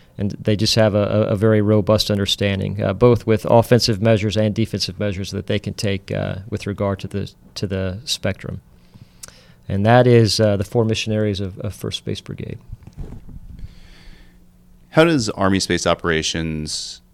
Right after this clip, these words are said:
Speaker 2: interact or, or dovetail or enhance the space operations of the rest of the Joint Force or, or the interagency elements that, that operate in space? How does First, uh,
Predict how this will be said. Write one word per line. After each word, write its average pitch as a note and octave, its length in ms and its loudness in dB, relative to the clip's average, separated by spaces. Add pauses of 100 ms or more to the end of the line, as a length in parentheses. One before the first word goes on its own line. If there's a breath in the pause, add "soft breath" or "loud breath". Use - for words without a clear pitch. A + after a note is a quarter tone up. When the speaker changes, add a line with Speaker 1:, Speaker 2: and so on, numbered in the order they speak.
(120)
Speaker 2:
interact G2 680 4
or, E2 240 -2
or E2+ 240 -6
dovetail F#2 1080 0
or E2+ 260 -2
enhance F2 920 -4 (280 soft breath)
the E2+ 60 -6
space F2+ 280 -2
operations E2+ 500 -2
of E2 300 -6
the F2 80 -6
rest F2+ 200 -2
of F2 40 -8
the F2 80 -6
Joint E2+ 260 -6
Force D#2+ 420 -8
or, D#2 380 -6
or D#2 100 -6
the E2 140 -6
interagency D#2+ 1160 -8 (200)
elements D#2+ 440 -6
that, D#2+ 360 -8
that F2+ 220 -6
operate D#2 320 -8
in C#2+ 100 -12
space? - 500 -10
How G2+ 120 -4
does F2+ 160 -4
First, - 400 -10
uh, - 160 -8